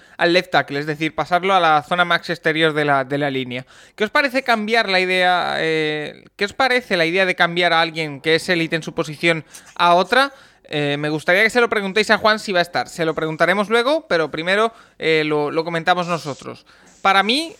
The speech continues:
y yo ya adelanto, eso de tener un jugador élite en una posición y cambiarlo me parece mal. O sea, mal. Lo que funciona no lo toques. Más en un equipo de fútbol americano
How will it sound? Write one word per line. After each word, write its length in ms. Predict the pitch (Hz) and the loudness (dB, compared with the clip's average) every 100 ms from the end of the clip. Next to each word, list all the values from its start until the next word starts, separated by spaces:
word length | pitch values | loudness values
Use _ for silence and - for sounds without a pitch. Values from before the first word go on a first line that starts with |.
| _ _ | _ _
y 120 | - | -6
yo 60 | 214 | 0
ya 140 | 233 | 2
adelanto, 580 | 226 220 247 233 285 285 | 2 0 0 -4 -6 -6
eso 320 | - 220 - 185 | -4 -2 -2 -2
de 120 | 170 | -2
tener 260 | 196 220 240 | -2 -2 -4
un 60 | |
jugador 420 | 240 240 233 214 | 0 0 2 2
élite 320 | 175 147 131 160 | 0 -4 -6 -4
en 60 | |
una 180 | 180 180 | 0 0
posición 460 | 175 170 143 127 - | -2 -8 -10 -10 -12
y 120 | 160 | -4
cambiarlo 420 | 160 170 208 240 | -2 0 0 0
me 100 | 247 | 0
parece 440 | 208 214 - 294 - _ _ _ _ _ - | 0 -2 -2 -4 -6 _ _ _ _ _ -12
mal. 460 | 185 190 180 123 - _ _ _ _ | -2 0 0 -2 -14 _ _ _ _
O 60 | |
sea, 380 | - 160 151 143 - _ _ _ | 0 4 4 2 -6 _ _ _
mal. 500 | - 180 196 135 127 _ | -8 0 0 0 -8 _
Lo 320 | 156 165 170 170 | -8 0 2 2
que 260 | 175 170 | 2 2
funciona 400 | 170 175 233 269 | 0 -2 0 2
no 120 | 247 226 | 2 2
lo 140 | 202 | 2
toques. 420 | 151 127 120 - - | -2 -6 -10 -18 -6
Más 280 | 170 214 | -2 0
en 100 | 240 | -2
un 80 | 214 | -4
equipo 220 | 202 196 | -6 -6
de 80 | 202 | -8
fútbol 240 | 202 190 190 | -6 -2 0
americano 520 | 185 180 208 233 | 0 0 -2 -2